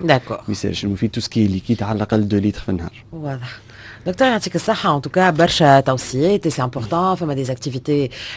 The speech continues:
Speaker 1: آه، سبورتيف اللي هما معناتها موجهين ويعاونوا برشا الناس اللي عندهم، آه، آلام ال-،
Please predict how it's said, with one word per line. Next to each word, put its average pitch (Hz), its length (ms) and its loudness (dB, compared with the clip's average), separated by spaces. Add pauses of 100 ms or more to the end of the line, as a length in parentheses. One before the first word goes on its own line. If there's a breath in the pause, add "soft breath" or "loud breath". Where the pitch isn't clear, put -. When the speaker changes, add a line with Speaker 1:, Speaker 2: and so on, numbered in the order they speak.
Speaker 1:
آه، 135 260 4
سبورتيف 143 560 2
اللي 123 140 2
هما 147 320 6
معناتها 123 540 0
موجهين 151 680 2
ويعاونوا 151 440 2
برشا 143 300 2
الناس 131 180 -4
اللي 123 120 -4
عندهم، 127 340 -2
آه، 120 160 2
آلام 135 360 0
ال-، 117 500 0